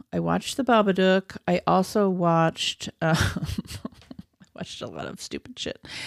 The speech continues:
I watched a movie called Deadbeat at Dawn. So I watch,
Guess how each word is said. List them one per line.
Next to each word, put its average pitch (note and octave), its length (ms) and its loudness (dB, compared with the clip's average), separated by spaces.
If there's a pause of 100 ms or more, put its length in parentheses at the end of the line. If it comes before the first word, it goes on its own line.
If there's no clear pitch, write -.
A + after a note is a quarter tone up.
(440)
I G3 80 8
watched A3 360 6
a D4+ 80 2
movie F3 400 4
called E3 480 2
Deadbeat D3+ 480 4
at D#3 200 0
Dawn. C#3+ 480 -2 (1300)
So G3 760 4 (340)
I C4+ 680 4 (120)
watch, F3+ 580 2